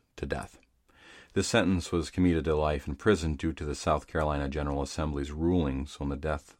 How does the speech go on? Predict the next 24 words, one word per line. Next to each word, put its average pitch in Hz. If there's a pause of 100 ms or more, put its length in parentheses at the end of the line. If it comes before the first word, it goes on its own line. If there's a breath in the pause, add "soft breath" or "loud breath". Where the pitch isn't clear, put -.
sentence. - (760 loud breath)
However, 87 (380 loud breath)
in 90
nineteen 95
eighty-two, 78
Gaskins 80
was 73
hired 82
by 76
the 71
son 78
of 69
a 67
couple - (360 soft breath)
murdered 87
by 71
a 73
man 73
who 71
Gaskins 71
was 71
serving 69
time 82
with. -